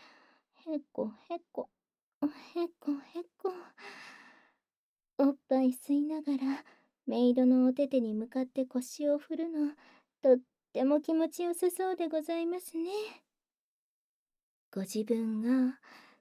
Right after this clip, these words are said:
とても他人には見せられない、情けない姿を晒してしまっていること、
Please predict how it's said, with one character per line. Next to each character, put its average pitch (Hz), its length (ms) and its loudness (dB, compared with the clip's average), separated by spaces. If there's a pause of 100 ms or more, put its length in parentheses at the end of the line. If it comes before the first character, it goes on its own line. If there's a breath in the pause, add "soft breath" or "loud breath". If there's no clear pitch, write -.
(120)
と 202 160 -6
て 226 180 -2
も 262 200 4
他 277 200 0
人 285 280 4
に 294 100 4
は 226 140 2
見 202 160 -2
せ 269 180 -2
ら 294 140 -2
れ 330 160 -4
な 294 260 -4
い、 269 100 -14 (460)
情 220 340 0
け 269 160 0
な 277 160 6
い 262 80 4
姿 247 460 2
を 190 80 -4
晒 226 320 -6
し - 80 -14
て 285 140 -6
し 294 160 -6
ま 302 120 2
っ 311 40 -12
て - 180 -14
い 311 140 -6
る 320 120 -8
こ 320 160 -8
と、 339 160 -14